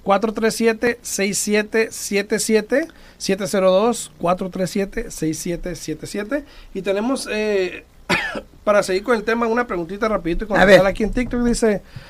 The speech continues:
Speaker 1: "Hola, buenos días. Quisiera comprar casa por primera vez, pero quiero un dúplex para rentar una. ¿Se puede?" Claro, ¿no?
Speaker 2: Claro que sí, si es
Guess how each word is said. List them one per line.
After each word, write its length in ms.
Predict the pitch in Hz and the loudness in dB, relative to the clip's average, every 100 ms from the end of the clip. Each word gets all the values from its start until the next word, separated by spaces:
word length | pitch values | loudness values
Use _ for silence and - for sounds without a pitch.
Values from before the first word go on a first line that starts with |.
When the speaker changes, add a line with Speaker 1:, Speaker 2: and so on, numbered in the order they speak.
| - - | -10 0
Speaker 1:
"Hola, 220 | 226 262 | 4 6
buenos 300 | 254 254 240 | 4 4 4
días. 260 | 247 247 | 4 2
Quisiera 340 | - 165 214 240 | 0 0 2 0
comprar 300 | 190 202 202 | -2 0 0
casa 220 | - 214 | 2 0
por 140 | 208 185 | 0 -2
primera 320 | 180 175 208 | 0 2 4
vez, 260 | 240 294 - | 6 4 4
pero 280 | - 208 180 - | 0 2 0 2
quiero 320 | 208 233 - | 4 4 4
un 280 | 220 226 214 | 2 2 2
dúplex 480 | 226 226 254 254 - | 0 0 2 0 -2
para 280 | - 180 165 | 2 4 4
rentar 360 | 156 151 180 | 0 -2 0
una. 240 | 190 180 151 | 0 0 -2
¿Se 100 | 156 | -4
puede?" 320 | 196 233 285 - - - | 0 0 0 -4 -14 -10
Claro, 240 | 156 175 185 | -4 -2 6
¿no? 40 | |
Speaker 2:
Claro 240 | 196 247 | 10 12
que 80 | 254 | 10
sí, 60 | 254 | 8
si 60 | |
es 100 | 277 | 6